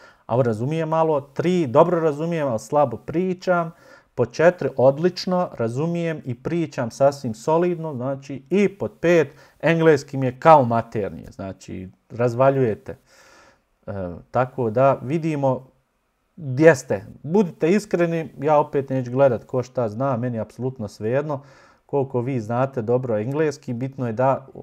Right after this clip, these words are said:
ocijenimo koliko možemo ti anglicizama da ubacujemo, e, da li možemo i seo audite možda na engleskom uzeti i tako dalje.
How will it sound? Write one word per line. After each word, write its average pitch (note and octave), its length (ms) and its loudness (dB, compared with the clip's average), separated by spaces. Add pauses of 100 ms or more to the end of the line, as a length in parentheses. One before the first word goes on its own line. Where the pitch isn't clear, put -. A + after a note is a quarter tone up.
ocijenimo C3 640 -4
koliko C#3 420 -4
možemo C3 360 -2
ti C3 180 -10
anglicizama A#2+ 1120 -4 (540)
da G#2+ 120 -8
ubacujemo, D3 1300 0
e, - 40 -12 (280)
da B2 260 4
li C3+ 140 0
možemo A2+ 720 -2
i G#2+ 240 -6 (240)
seo C#3+ 380 2
audite C#3+ 480 0
možda A#2+ 300 -4
na G#2+ 120 -4
engleskom D3 680 -2
uzeti B2+ 360 -4
i - 40 -12
tako G#2+ 360 -6
dalje. - 300 -12